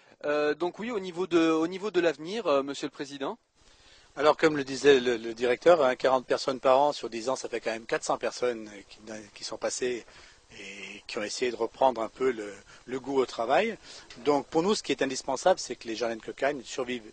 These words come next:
Speaker 2: et continuent leur activité. Donc nos projets immédiats, c'est de tout faire pour que les jardins de Cocagne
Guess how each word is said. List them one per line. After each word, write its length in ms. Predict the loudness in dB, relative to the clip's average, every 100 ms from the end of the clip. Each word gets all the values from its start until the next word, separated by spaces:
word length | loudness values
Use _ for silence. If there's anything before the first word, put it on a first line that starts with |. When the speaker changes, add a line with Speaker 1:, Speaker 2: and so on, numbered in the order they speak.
| -12
Speaker 2:
et 100 | -10
continuent 360 | -10 -8 -6 -2
leur 120 | -2
activité. 540 | -4 -10 -12 -14 -16 _ -20 -20 -20 -20 -16 0
Donc 220 | 0 2
nos 100 | 0
projets 400 | 8 8 8 4
immédiats, 560 | 2 0 6 6 6
c'est 420 | 2 -4 0 0 -2
de 100 | -16
tout 160 | -12 -4
faire 300 | 0 0 -2 _
pour 180 | -10 -8
que 80 | -6
les 80 | -4
jardins 220 | -6 -8
de 60 |
Cocagne 420 | -14 -4 -4 -4